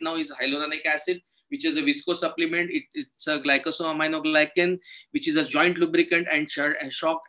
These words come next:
absorber. Uh, right now, the intra-articular, uh, hyaluronic acid is currently indicated only as a symptom modifying treatment, uh, for the O N E, but there are a lot of studies available which shows that it is chondroprotective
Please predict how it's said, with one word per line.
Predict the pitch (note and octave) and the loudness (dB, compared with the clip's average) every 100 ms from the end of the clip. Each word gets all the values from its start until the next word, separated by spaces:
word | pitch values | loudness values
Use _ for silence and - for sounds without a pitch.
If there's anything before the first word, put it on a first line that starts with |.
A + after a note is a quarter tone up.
| D3 | -4
absorber. | B2+ C#3 E3+ E3+ F3+ F3+ _ - _ _ | -2 0 2 4 2 0 _ -20 _ _
Uh, | C#3+ D3 D3 C#3+ C#3+ C#3+ | -4 0 -2 -2 -2 2
right | C#3 F3 F3+ | 6 6 4
now, | F3 F3+ | 2 4
the | F3+ | 4
intra-articular, | F3 D3+ E3+ E3+ E3 D#3+ E3 E3 - | 2 4 6 6 4 2 2 2 0
uh, | C#3+ C#3 | -2 0
hyaluronic | D3 D#3 D#3+ D#3+ E3 | 2 2 2 0 2
acid | D#3 - D#3+ | 2 2 -4
is | D3+ | -4
currently | - D3+ D#3+ E3 | -4 -2 0 0
indicated | D3+ D#3 D#3 E3+ | 2 2 2 -2
only | D3 D#3 F3+ | -2 2 2
as | F3 | 2
a | |
symptom | F3+ D#3 D3+ F3+ F3+ E3+ | 0 -2 -2 -2 -2 -4
modifying | D3+ D3+ D#3 D#3+ D#3 | -2 0 0 -2 0
treatment, | D#3+ E3 E3 E3 - E3 | 0 0 -2 -6 -6 -10
uh, | D3 | -6
for | D#3 D3+ | -2 -2
the | D#3 | -2
O | D#3 | 0
N | E3 E3 | 0 2
E, | E3 D#3 | 0 -2
but | D#3 - | -6 -2
there | D3+ | 0
are | D#3 | 0
a | |
lot | C#3+ E3 | 0 -2
of | - | -4
studies | - D#3+ D#3+ D3 | -4 2 2 2
available | C3 D3+ E3+ D#3+ E3+ F3+ - - _ | 0 2 0 2 0 0 -8 -20 _
which | D4+ - | -2 0
shows | - - G#3+ A3 E3 | 0 0 0 -2 -2
that | C3+ C3 C#3 - _ _ | 2 2 0 -6 _ _
it | - D#3+ | -4 -2
is | E3+ E3+ | 0 0
chondroprotective | - D3+ D3 E3+ D#3 D3+ F#3+ F#3 F#3 F#3+ | 0 -2 2 0 0 0 0 2 4 2